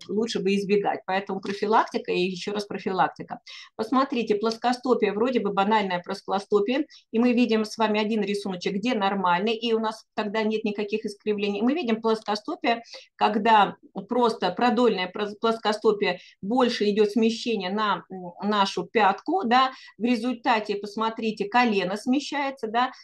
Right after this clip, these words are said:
нагрузка на тазобедренный, и полетел весь позвоночник. Вроде бы банальное плоскостопие. Причём, опять же, плоскостопие развивается не только в детстве, да, а,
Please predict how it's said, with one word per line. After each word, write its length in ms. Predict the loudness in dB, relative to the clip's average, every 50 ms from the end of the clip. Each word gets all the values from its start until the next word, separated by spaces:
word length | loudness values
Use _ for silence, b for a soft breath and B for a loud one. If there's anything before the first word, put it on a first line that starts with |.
| B B 0
нагрузка 480 | 0 2 2 2 0 -2 -2 -2 -4
на 100 | -4 -4
тазобедренный, 760 | -4 -6 -4 -2 -2 -2 -2 -4 -4 -4 -2 0 0 0 0
и 160 | -2 -4 -2 0
полетел 480 | 0 0 0 0 -2 -4 -4 -2 0
весь 220 | 0 0 -2 -2 -4
позвоночник. 760 | -8 -8 -4 -2 -2 -2 -2 -4 -8 -10 -10 -12 -14 -8 _ -2
Вроде 300 | 0 2 2 2 0 0
бы 180 | -2 -2 -4 -8 _ _
банальное 560 | -6 -4 -4 -2 -2 -2 -2 0 -2 -2 -4
плоскостопие. 680 | -4 -6 -8 -6 -6 -6 -6 -2 -2 -2 -2 -2 -4 -4
Причём, 420 | -4 -6 -6 -2 0 0 0 0 B B B B B
опять 280 | -4 0 0 2 0 0
же, 80 | -2 -2
плоскостопие 800 | 0 0 -2 -2 0 0 -2 -2 0 -2 -4 -4 -2 0 0 0
развивается 840 | 0 -2 -2 -2 -2 0 0 0 0 0 -2 -4 -6 -6 -4 -4 -4 -2
не 140 | -2 -2 -2
только 360 | 0 0 0 0 0 -4 -6
в 80 | -6 -2
детстве, 460 | -2 -2 -2 -2 -6 _ -6 -6 -2 0
да, 180 | 2 0 0 B B B B B B 0
а, 360 | 2 4 6 6 4 4 2